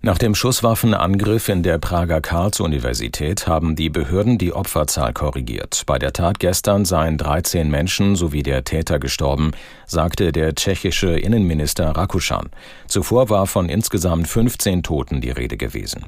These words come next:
Die Polizei bestätigte außerdem die Vermutung,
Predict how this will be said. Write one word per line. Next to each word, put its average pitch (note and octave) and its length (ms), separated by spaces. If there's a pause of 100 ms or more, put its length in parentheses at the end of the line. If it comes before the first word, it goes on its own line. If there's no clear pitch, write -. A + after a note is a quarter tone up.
Die E2 80
Polizei G2+ 480
bestätigte G2 640
außerdem G2+ 420
die F#2 120
Vermutung, G2+ 520